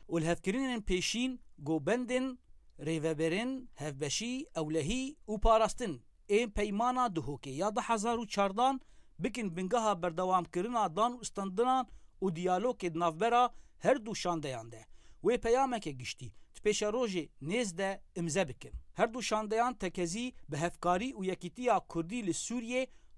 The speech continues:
û ev gav weke gaveke dîrokî ya giring ber bi hevkirineke mezintir û hevkariyeke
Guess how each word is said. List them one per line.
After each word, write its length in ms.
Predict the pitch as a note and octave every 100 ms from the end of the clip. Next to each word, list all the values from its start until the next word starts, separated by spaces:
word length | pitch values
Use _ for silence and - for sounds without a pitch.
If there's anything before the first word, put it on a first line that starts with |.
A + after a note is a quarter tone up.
| D#4+
û 220 | F#4 B3
ev 140 | G3
gav 200 | D#3 D3+
weke 320 | B2+ A3+ A3
gaveke 540 | F3 F3+ A#3 F#3+ E3+ D3
dîrokî 580 | E3 E3+ D#3 A#3+ B3+ A#3+ - -
ya 200 | F#3 A3+
giring 440 | F#3+ F#3+ A#3+ A3+ -
ber 280 | D3+ G#3+ G3+
bi 80 | F3
hevkirineke 680 | E3 - E3+ A#3+ A#3 G3+
mezintir 580 | E3 D#3+ C#3+ D#3+ A#3+ B3 - - -
û 100 | D#3+
hevkariyeke 840 | E3+ - F#3 B3+ A#3+ - E3 D3+